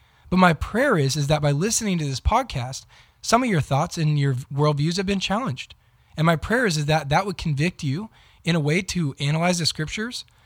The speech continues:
it reevaluate the way you think about things, and hopefully lead to a more fruitful relationship with the Lord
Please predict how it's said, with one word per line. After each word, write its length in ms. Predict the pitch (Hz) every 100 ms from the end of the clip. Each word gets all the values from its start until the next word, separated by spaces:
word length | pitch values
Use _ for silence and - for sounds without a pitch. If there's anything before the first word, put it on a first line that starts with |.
| _ _ -
it 120 | 151
reevaluate 640 | 139 190 156 160 190 202 190
the 60 |
way 100 | 156
you 100 | 165
think 180 | 160 180
about 300 | 196 196 190
things, 360 | 196 233 254 - _ _ _
and 160 | - 131
hopefully 540 | 240 269 156 147 196 - _
lead 320 | - 151 202 175
to 200 | 214 214
a 80 | 160
more 220 | 151 151
fruitful 480 | - 208 - 185 196
relationship 580 | 160 147 165 175 -
with 140 | 165 151
the 80 | 131
Lord 340 | 127 147 233